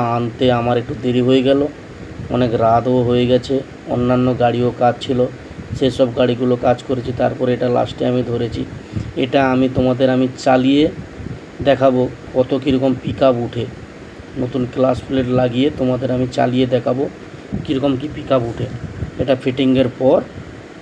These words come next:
আমি গাড়িটা নিয়ে চেকিংয়ে যাব,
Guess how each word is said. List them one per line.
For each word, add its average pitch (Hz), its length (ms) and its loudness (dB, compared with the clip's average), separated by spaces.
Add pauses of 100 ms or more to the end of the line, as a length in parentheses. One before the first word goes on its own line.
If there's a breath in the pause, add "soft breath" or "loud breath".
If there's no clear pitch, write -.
(140)
আমি 131 180 2 (320)
গাড়িটা 123 280 4 (120)
নিয়ে 131 180 4 (960)
চেকিংয়ে 131 520 4
যাব, 120 140 2